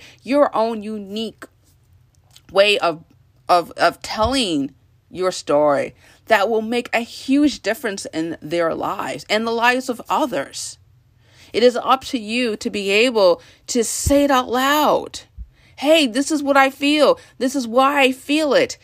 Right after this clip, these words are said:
This is why it's important." Don't deprive someone of a blessing because of fear,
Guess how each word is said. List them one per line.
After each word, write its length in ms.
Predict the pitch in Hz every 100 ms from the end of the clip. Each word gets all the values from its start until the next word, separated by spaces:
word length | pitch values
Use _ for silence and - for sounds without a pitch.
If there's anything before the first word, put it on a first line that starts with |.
| - _
This 180 | - 302
is 120 | 285
why 200 | 262 269
it's 160 | 277 277
important." 960 | 247 - 269 320 330 226 - - - _ _ _ _ _ _ _
Don't 300 | 247 262 302
deprive 640 | 277 254 269 233 277 302 294
someone 480 | - 208 185 170
of 140 | - 175
a 80 | 175
blessing 760 | 175 180 233 - 165 147 147 - - -
because 500 | 208 - 226 202 196 -
of 160 | 147 160
fear, 500 | - 151 156 117 -